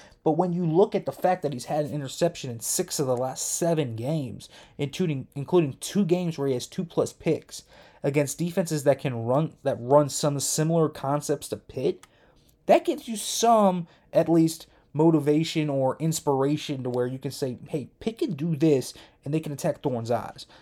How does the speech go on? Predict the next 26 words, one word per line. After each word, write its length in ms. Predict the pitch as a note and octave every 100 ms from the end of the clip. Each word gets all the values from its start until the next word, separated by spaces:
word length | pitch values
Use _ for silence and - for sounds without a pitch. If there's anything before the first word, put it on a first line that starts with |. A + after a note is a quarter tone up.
| -
And 140 | - C3+
so 140 | D3
that's 180 | D#3 G3
gonna 140 | G3
be, 120 | F3
I 40 | D3+
think, 180 | E3 D3
a 40 |
big 220 | B2 C#3
thing 200 | - C3+
here. 280 | C3 A#2+ A2+ - - -
Mixing 340 | D3 F3 B3
up 120 | A3+ -
the 80 |
coverages 440 | - F3 D#3+ D3 D3
on 120 | D3
the 80 | C#3
back 320 | B2 A#2+ A#2
end, 260 | A#2+ A2 G2+ _ _ _ -
allowing 580 | C3 A#2 C3 D#3 F#3+ E3+
Pitt's 260 | F#3 E3+
D 160 | E3+ E3+
Bs 260 | D#3 D#3
to 60 | -
play 240 | - C#3+
aggressive, 720 | G#2+ G#2 A#2+ C#3 - A#3 B3